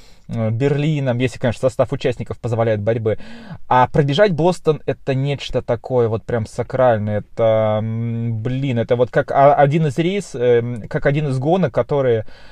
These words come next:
э, входит в этот вот какой-то там большую корону, титул, да, когда надо там и Монте-Карло выиграть, и, э,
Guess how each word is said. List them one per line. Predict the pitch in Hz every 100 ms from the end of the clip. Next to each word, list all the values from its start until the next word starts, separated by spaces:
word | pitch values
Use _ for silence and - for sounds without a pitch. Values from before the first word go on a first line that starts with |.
| -
э, | 120 113 110 -
входит | - 143 117
в |
этот | 127 120 113
вот | 110
какой-то | - 117 117 110
там | 113 107
большую | 117 - 135
корону, | - 127 147 139 110
титул, | - 147 107
да, | 110 135
когда | 120 110
надо | 110 107 104
там | 107 98 101
и | 113
Монте-Карло | 110 110 117 180 196 190 156
выиграть, | 151 135 120 113 - -
и, | - 123 113 110 107 107 104 107
э, | 107 107 107